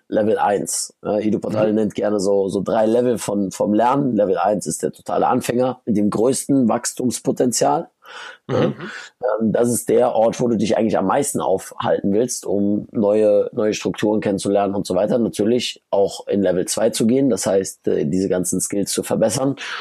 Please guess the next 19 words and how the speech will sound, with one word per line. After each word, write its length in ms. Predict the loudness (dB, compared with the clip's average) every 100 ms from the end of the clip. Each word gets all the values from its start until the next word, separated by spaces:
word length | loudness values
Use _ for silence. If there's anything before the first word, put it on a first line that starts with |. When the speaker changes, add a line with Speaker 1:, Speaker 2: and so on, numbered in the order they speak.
| -10 -8
Speaker 1:
und 260 | -2 0 2
in 80 | 2
Level 220 | 2 0
drei 280 | 2 2 2
das 220 | 0 -2
zu 140 | -2
meistern. 600 | 0 2 2 -2 -8 -12 -8
Ja, 160 | -2 0
aber 180 | 2
Level 300 | 2 2 0
drei, 400 | 0 2 4 2
Speaker 2:
Mhm. 60 | 0
Speaker 1:
wenn 120 | 0 0
du 60 |
dich 160 | 2 2
nur 120 | 2
in 60 | 2
Level 220 | 2 2
drei 400 | 2 2 2 0